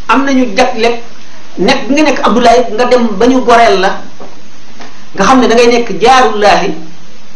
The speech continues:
Ni nga xam ne nee ñu sëñ bi daana ñaan suñu borom naan, "Ya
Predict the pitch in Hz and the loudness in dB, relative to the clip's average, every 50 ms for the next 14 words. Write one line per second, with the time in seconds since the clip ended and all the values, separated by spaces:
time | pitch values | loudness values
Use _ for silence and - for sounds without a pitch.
0 | - - - - - - - - - - - - - - - - - - - - | -6 -6 -6 -6 -6 -6 -6 -6 -6 -6 -6 -6 -6 -6 -6 -6 -6 -6 -6 -6
1 | - - - - - - - - 156 180 254 277 254 262 254 240 247 247 233 240 | -6 -6 -6 -6 -6 -6 -6 -2 2 2 2 4 4 2 2 4 4 2 2 2
2 | 220 202 233 226 226 202 190 233 247 240 247 - - - - - - - - - | 0 0 0 0 0 0 0 0 -2 -2 -4 -4 -6 -6 -6 -6 -6 -6 -6 -6
3 | - - - - - - - - - - - 160 160 196 233 233 233 233 233 220 | -6 -6 -6 -6 -6 -6 -6 -6 -6 -6 -4 -2 0 2 2 2 4 4 4 2
4 | 208 196 202 208 208 202 214 196 190 196 214 214 208 185 156 - - - - - | 2 0 0 -2 0 2 2 2 2 2 2 2 2 2 0 -2 -4 -6 -6 -6
5 | - - - - - - - - - 160 190 226 | -6 -6 -6 -8 -6 -6 -6 -4 0 2 4 4